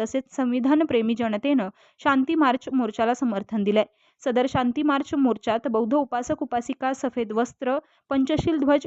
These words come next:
पंचशील दुपट्टा सोबत घेऊन सामील झाले होते. या मोर्चात All India Buddhist Forum, The Buddhist Society of India,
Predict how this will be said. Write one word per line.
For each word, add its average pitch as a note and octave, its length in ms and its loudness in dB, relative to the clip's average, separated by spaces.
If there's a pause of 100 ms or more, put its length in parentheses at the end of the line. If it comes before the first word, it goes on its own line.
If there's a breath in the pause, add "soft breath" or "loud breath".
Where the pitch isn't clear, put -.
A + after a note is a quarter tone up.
पंचशील B3 480 -2
दुपट्टा B3 380 -4
सोबत A3+ 380 -2
घेऊन B3+ 260 0
सामील G#3 320 -2
झाले G3+ 220 0
होते. G3+ 300 -2 (340)
या C#4+ 120 4
मोर्चात D#4 400 2
All C4+ 160 0
India C4+ 320 2
Buddhist B3 560 -2
Forum, C#4+ 280 4 (100)
The A3 120 2
Buddhist C4+ 580 -4 (120)
Society C#4+ 360 0
of C#4+ 160 0
India, C#4 260 0